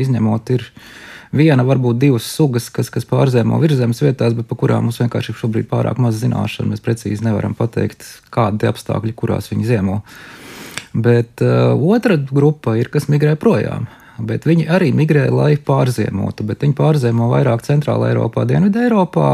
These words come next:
un pārziemo cita veida mītnēs nekā šeit. Viņi, teiksim, nu, rūsganais vakars sikspārns ļoti bieži pārziemo kaut kur tiltos vai daudzstāv mājās, nu, kur ir daudz augstāks, ā, liela-, vieglāk izsalst šādas vietas, ja, teiksim, un,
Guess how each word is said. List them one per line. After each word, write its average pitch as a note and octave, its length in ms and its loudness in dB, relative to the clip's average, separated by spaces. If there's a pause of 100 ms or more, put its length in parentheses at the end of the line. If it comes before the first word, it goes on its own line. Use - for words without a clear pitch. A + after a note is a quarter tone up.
un C3+ 160 2
pārziemo C#3+ 560 2
cita D#3+ 320 -2
veida C3 320 2
mītnēs B2+ 560 0
nekā A#2 240 0
šeit. A2 400 -2
Viņi, G2+ 220 -4
teiksim, A2 340 -4
nu, B2 160 0
rūsganais A#2 400 0
vakars C#3 320 -4
sikspārns A#2 380 -2
ļoti A#2+ 180 0
bieži B2 240 0
pārziemo A2+ 400 0
kaut A#2 160 -4
kur - 160 -4
tiltos D3 480 2
vai G#2+ 160 0
daudzstāv A#2 480 -2
mājās, C#3 460 2 (720)
nu, D3 80 -2
kur E3+ 160 2
ir C#3 140 0
daudz D#3+ 580 2 (480)
augstāks, C#3+ 760 0 (100)
ā, B2 400 2 (480)
liela-, C3+ 320 2
vieglāk C3+ 480 2
izsalst A#2+ 480 -2
šādas B2 400 0
vietas, C#3 320 0
ja, C3+ 80 2
teiksim, B2 560 -2
un, A#2 160 2